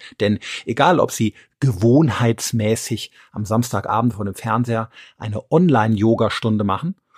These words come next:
oder ob Sie genauso gewohnheitsmäßig am Samstagabend eine Pizza vor einer Spielshow im Fernsehen verschlingen, geht es schlichtweg bei beiden Beispielen um eine Verhaltensroutine. Nicht mehr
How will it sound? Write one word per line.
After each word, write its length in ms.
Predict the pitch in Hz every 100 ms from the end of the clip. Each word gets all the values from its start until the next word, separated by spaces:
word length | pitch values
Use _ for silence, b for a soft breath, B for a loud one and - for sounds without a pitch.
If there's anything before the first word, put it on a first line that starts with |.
| B B B -
oder 240 | 131 127
ob 100 | 123
Sie 280 | - 117 -
genauso 380 | 101 98 165 117
gewohnheitsmäßig 1000 | 107 104 117 113 110 - 110 110 131 123 -
am 120 | 113
Samstagabend 800 | 107 120 - 120 - 107 113 120 -
eine 200 | 107 104
Pizza 500 | - - - 104 107
vor 180 | -
einer 200 | 107 101
Spielshow 720 | - - 185 202 - - 104 101
im 100 | 98
Fernsehen 400 | - 190 143 101
verschlingen, 520 | 110 - 101 113 175 _ _ _ _ -
geht 180 | 110
es 140 | 95 -
schlichtweg 640 | 113 139 - 160 160 - _
bei 140 | -
beiden 400 | - 127 190 139
Beispielen 680 | 95 82 - - 85 110 139 _ _
um 220 | 123 101
eine 360 | - 85 87 -
Verhaltensroutine. 1000 | - 127 156 208 117 - - - - - _ _ _ -
Nicht 200 | 104 90
mehr 340 | 87 95 147